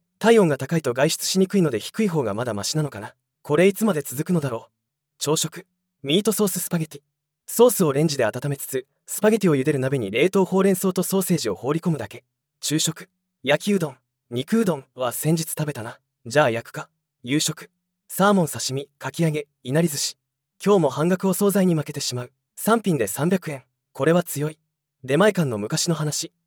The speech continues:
もう話しても問題ないでしょう。以前、こんな時代がありました。配達できるのは商品代八百円から。送料無料キャンペーン。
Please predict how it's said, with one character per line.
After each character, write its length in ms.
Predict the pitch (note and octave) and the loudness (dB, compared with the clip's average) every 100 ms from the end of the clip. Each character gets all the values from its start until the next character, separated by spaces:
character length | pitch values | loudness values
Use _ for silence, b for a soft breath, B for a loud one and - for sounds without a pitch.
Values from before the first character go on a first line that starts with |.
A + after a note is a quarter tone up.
| - | -6
も 200 | C#3+ E3 | 2 4
う 40 | |
話 260 | C#3 D3+ F3 | 4 0 0
し 20 | |
て 80 | F3 | 0
も 100 | C3 | -2
問 160 | A2 | 0
題 160 | E3 G3 | 0 2
な 80 | G#3 | 2
い 40 | |
で 60 | F3+ | 0
し 100 | - | -4
ょ 160 | B2+ - _ | -8 -18 _
う。 60 | D#3 | -6
以 60 | D#3+ | -4
前、 200 | D3 A#2 _ - | -4 -10 _ -2
こ 120 | E3+ | 4
ん 60 | |
な 80 | G#3+ | 4
時 100 | F#3 | 4
代 140 | G#3 G3 | 4 4
が 80 | |
あ 40 | F#3 | 4
り 80 | F3+ | 2
ま 80 | |
し 60 | F3 | 0
た。 160 | D3 - _ _ _ | -4 -14 _ _ _
配 220 | - F#3 | 2 4
達 180 | G#3 F#3+ | 4 2
で 80 | G#3 | 2
き 80 | |
る 80 | G3+ | 4
の 80 | E3 | 2
は 100 | G#2+ | 2
商 220 | - E3+ | 0 0
品 160 | G3 G#3 | 2 2
代 160 | D#3 | 2
八 160 | A#2 A#2 | 0 -4
百 220 | F#3 - | -4 0
円 80 | F3 | 0
か 100 | D3 | 0
ら。 120 | A2 - _ _ _ _ | -10 -16 _ _ _ _
送 240 | - F3 G#3+ | 0 6 6
料 160 | F3+ | 6
無 120 | B2 | 2
料 140 | B2 F3 | 0 0
キ 80 | F3+ | 0
ャ 60 | |
ン 20 | |
ペ 100 | F3 D#3 | -2 -4
ー 80 | |
ン。 40 | B2+ | -8